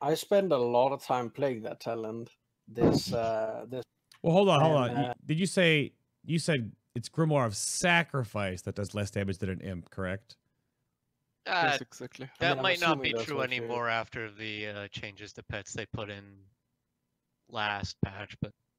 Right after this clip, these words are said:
Speaker 3: it was the case for a while, and it's, it's so bad. It's so, <laughs> I,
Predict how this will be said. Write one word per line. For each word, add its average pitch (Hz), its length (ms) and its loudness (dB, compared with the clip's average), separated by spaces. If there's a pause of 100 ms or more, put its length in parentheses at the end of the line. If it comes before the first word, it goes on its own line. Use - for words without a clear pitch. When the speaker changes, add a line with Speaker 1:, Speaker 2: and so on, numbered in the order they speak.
(340)
Speaker 3:
it 139 280 -2
was 143 320 4
the 117 100 -4
case 104 260 -6
for 117 140 -4
a 110 60 -4
while, 104 340 -4
and 113 100 -8
it's, - 260 -6
it's - 220 -4
so 156 440 4
bad. 101 380 -4
It's - 200 -10
so, - 260 2 (340)
<laughs> - 560 -20
I, 151 140 -2